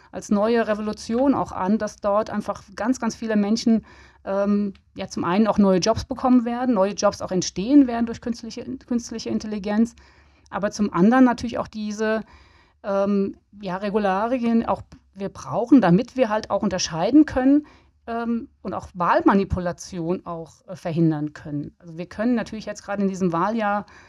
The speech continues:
ähm, sehen, dass auch,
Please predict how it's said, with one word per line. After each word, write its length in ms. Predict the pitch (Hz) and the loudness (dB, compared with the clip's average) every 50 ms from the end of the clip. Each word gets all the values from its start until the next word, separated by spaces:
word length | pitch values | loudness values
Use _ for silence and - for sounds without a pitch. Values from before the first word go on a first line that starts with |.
| _ _ _ - | _ _ _ -12
ähm, 580 | 214 190 190 190 190 185 180 190 185 190 220 - _ - 233 220 202 185 196 _ _ | -8 -6 -6 -6 -6 -6 -6 -6 -6 -8 -10 -14 _ -20 -20 -20 -20 -20 -20 _ _
sehen, 460 | 208 180 147 170 190 220 262 285 269 | -18 -12 -8 -6 -2 2 4 4 4
dass 260 | - 202 196 - - | 4 2 -2 -8 -8
auch, 460 | - 214 190 196 208 208 196 - - | -6 -2 -2 -2 -2 -2 -6 -10 -20